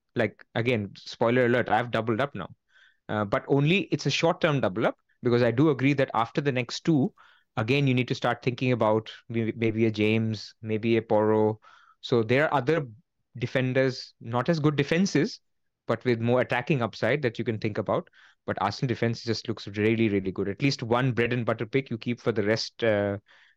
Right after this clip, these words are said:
for a long time, because their fixtures are good even after these three tougher games. These th-, these three t-, tougher defensive games,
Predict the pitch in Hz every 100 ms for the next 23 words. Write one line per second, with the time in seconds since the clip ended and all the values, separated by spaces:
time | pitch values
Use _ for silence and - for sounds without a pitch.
0 | _ - 123 117 127 139 135 107 110 113
1 | 110 107 - - 117 110 107 113 110 107
2 | 101 - - 110 107 101 107 104 - 120
3 | 110 113 120 101 101 120 - 107 - -
4 | 135 127 - 165 151 151 143 143 139 120
5 | 151 160 143 104 98 113